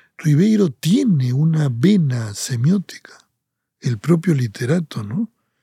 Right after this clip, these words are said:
En la prosa ochenta y tres, a modo de preceptiva,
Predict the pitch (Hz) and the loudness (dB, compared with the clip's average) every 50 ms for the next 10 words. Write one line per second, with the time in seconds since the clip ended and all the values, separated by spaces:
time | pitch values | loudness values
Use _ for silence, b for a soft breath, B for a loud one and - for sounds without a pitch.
0 | _ _ _ _ - 139 120 120 131 127 110 - 151 160 165 135 - - 160 147 | _ _ _ _ -4 -2 0 0 0 0 0 2 2 4 4 2 2 2 2 4
1 | 139 123 - - 139 131 120 120 117 104 - 117 117 120 120 107 - - 139 127 | 2 2 0 -2 -2 -2 -2 -2 -4 -4 -4 -4 -2 -2 -4 -4 -6 -4 0 0
2 | 139 151 214 233 - - - - - - _ _ _ _ _ _ _ _ - 139 | 2 2 0 -2 -6 -12 -16 -18 -18 -20 _ _ _ _ _ _ _ _ -6 -4
3 | 131 127 139 160 165 170 165 151 131 117 101 - 135 123 123 113 - - - 131 | -2 0 2 2 2 2 2 0 0 -4 -4 -6 -4 -4 -4 -4 -4 -6 -6 -6
4 | 113 95 - - _ - 175 165 156 143 127 139 160 208 | -8 -8 -12 -18 _ -4 -2 0 0 0 0 -2 -2 -4